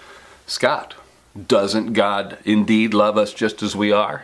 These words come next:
And he absolutely does. But if our determination is to remain in the state in which God finds us,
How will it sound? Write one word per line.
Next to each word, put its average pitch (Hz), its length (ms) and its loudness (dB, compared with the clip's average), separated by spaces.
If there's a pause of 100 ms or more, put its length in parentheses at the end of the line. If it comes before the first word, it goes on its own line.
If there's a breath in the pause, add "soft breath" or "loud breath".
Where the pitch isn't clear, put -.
And 101 180 -4
he 101 180 -2
absolutely 107 880 0
does. 104 520 0 (320 loud breath)
But 117 140 2
if 110 140 -4
our 131 180 0
determination 131 1200 -2 (440 loud breath)
is 120 280 2
to 131 120 2
remain 131 540 2
in 127 180 -2
the 110 80 -2
state 135 520 -2
in 120 140 0
which 120 200 0
God 101 240 0
finds 156 400 -2
us, 73 340 -6